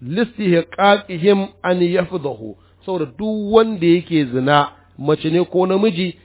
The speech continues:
ya cancanta a kunyata shi, a wulaƙanta shi, kunya da wulaƙanci na ƙarshe ko a masa tsirara. "Li anna adatuhum," domin al'adan mazinata, "an yastatiru fil halwa," shine su samu su ɓuye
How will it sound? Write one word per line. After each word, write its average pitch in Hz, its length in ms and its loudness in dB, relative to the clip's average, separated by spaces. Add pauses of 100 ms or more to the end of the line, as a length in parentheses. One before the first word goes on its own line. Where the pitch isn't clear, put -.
(140)
ya 185 260 0
cancanta 185 640 -8
a 147 60 -6
kunyata 190 680 4
shi, 151 260 -4 (240)
a 175 60 -4
wulaƙanta 180 960 2
shi, 127 220 -14 (260)
kunya 226 380 -4
da 170 80 -4
wulaƙanci 190 680 -2
na 190 100 -4
ƙarshe 190 400 0
ko 175 100 2
a 147 100 2
masa 156 220 -2
tsirara. 127 500 -2 (420)
"Li 127 180 -6
anna 202 420 2
adatuhum," 202 760 4 (280)
domin 180 260 -4 (120)
al'adan 190 640 0 (120)
mazinata, 202 760 2 (420)
"an 220 280 2 (120)
yastatiru 185 1120 -2
fil 185 220 -4
halwa," 185 640 4 (220)
shine 208 260 -8
su 147 200 -12
samu 196 360 0
su 160 100 -8 (100)
ɓuye 208 280 0